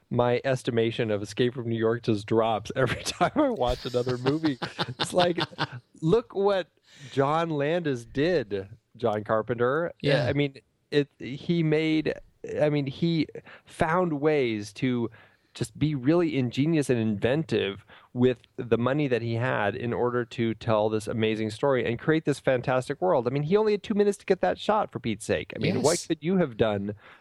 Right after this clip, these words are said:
Speaker 1: to have made your future New York better?
Speaker 2: That's right. Instead, he made Batman Three.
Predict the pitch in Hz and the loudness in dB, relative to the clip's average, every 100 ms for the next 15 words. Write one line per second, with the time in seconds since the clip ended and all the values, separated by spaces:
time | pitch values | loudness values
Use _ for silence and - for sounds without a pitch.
0 | - 131 120 117 117 123 127 123 - - | -2 0 2 0 0 2 2 -2 -6 -20
1 | - 113 123 127 123 123 147 143 131 120 | -12 0 2 4 2 -2 -6 -2 -2 -2
2 | - 127 131 113 131 127 - 107 110 123 | -2 0 0 2 2 0 -12 -2 0 0
3 | 95 - _ _ - _ _ _ - 98 | -2 -10 _ _ -20 _ _ _ -6 -4
4 | 123 123 117 _ _ _ _ _ _ _ | -2 -4 -8 _ _ _ _ _ _ _
5 | _ _ _ 127 107 - 113 110 120 _ | _ _ _ -2 -2 0 0 0 -6 _
6 | _ _ _ _ _ _ _ - 107 101 | _ _ _ _ _ _ _ -4 0 0
7 | 101 _ _ _ _ _ - 101 101 104 | -2 _ _ _ _ _ -4 -4 -2 -4
8 | 101 - 113 98 - | -4 -4 -2 -2 -8